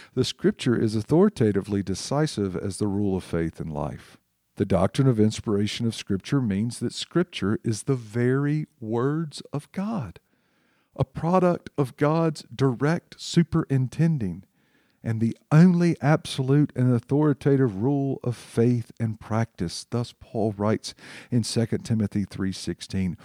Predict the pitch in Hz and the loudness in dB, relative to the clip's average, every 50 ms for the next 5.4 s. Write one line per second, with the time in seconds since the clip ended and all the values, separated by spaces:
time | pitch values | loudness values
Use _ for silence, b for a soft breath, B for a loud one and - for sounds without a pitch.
0 | B B - - 110 117 120 117 110 101 - - - - - 110 107 - - 104 | B B -4 2 4 6 6 6 4 2 0 -4 -6 -2 -2 -2 -2 -2 -4 -4
1 | 98 90 - - 101 90 - - - - 107 98 101 104 104 98 95 95 90 - | -4 -4 -6 -6 -10 -10 -12 -14 -10 -8 -6 -4 -2 -2 -2 -2 -2 -4 -6 -8
2 | - 104 92 101 92 92 95 98 95 90 85 85 82 82 80 - - - - 107 | -12 -14 -10 -8 -6 -4 -4 -4 -4 -4 -6 -8 -8 -10 -12 -16 -16 -10 -6 -6
3 | 101 87 - - - 104 92 87 92 92 90 101 113 110 101 92 92 85 80 - | -6 -6 -8 -8 -6 -6 -6 -6 -6 -4 -2 0 0 0 0 -2 -2 -4 -6 -6
4 | - 92 90 87 - - - 87 87 92 90 82 80 80 - _ _ _ _ _ | -8 -10 -10 -10 -10 -8 -8 -6 -4 -4 -4 -6 -8 -10 -14 _ _ _ _ _
5 | _ _ _ _ - 151 151 - | _ _ _ _ -8 -6 -6 -6